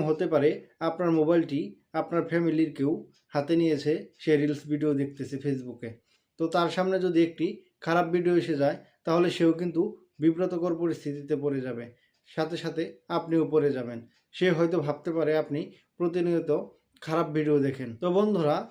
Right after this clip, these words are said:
কিভাবে আপনারা আপনাদের স্টোরিতে আসা খারাপ ভিডিও বা রিলসে আসা খারাপ ভিডিও বন্ধ করবেন? এখনও কিন্তু এই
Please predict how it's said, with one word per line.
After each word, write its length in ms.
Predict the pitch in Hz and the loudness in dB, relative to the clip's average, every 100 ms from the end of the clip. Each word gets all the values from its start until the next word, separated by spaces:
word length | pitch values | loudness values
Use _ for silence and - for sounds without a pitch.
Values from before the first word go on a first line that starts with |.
| _ _ _ | _ _ _
কিভাবে 360 | 214 214 208 214 202 | 0 2 4 4 4
আপনারা 240 | 196 180 170 | 2 2 2
আপনাদের 320 | 175 180 165 180 196 | 0 0 0 -2 -4
স্টোরিতে 400 | - 170 175 180 165 | -2 0 0 0 0
আসা 220 | 151 135 156 - _ _ _ - | 0 -4 -4 -6 _ _ _ -8
খারাপ 260 | 165 180 170 165 | 2 2 4 4
ভিডিও 240 | 160 147 170 | 4 4 4
বা 80 | 160 160 | 4 4
রিলসে 300 | 160 160 180 165 | 4 0 0 0
আসা 180 | 156 151 202 - | 2 0 -2 -4
খারাপ 220 | 165 170 160 | -2 0 0
ভিডিও 200 | 170 165 160 | 2 4 4
বন্ধ 160 | 165 151 143 | 2 2 2
করবেন? 300 | 151 131 135 202 208 _ - 190 | 0 -2 -4 -6 -12 _ 0 0
এখনও 260 | 196 208 202 | 2 2 2
কিন্তু 260 | 190 156 156 233 - - - | 0 0 0 0 -2 -18 -6
এই 100 | 156 | 4